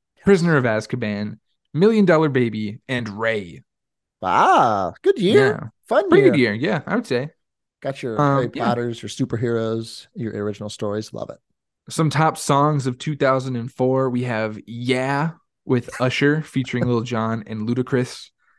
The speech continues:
Speaker 2: Of course.
Speaker 1: Put Off Your Shoulder by Jay-Z. She Will Be Loved by Maroon five, and Britney Spears, Toxic.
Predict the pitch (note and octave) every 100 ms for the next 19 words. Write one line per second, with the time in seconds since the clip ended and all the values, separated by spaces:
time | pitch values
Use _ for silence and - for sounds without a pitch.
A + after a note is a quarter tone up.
0 | _ G#2+ - A2 D3 D3 C#3+ D3 - B2+
1 | B2+ B2+ C3 B2+ - A#2+ A#2+ A2 A#2+ G#2+
2 | G#2 B2 _ _ _ - _ - - D3
3 | F3 F3+ E3+ C#3+ B2 B2 B2+ C3+ A#2+ A#2+
4 | A#2+ A#2+ A2+ G#2+ G#2 G#2 - B2 C#3 C#3
5 | B2+ - C3+ A2 F2 - - C3 - -
6 | - - -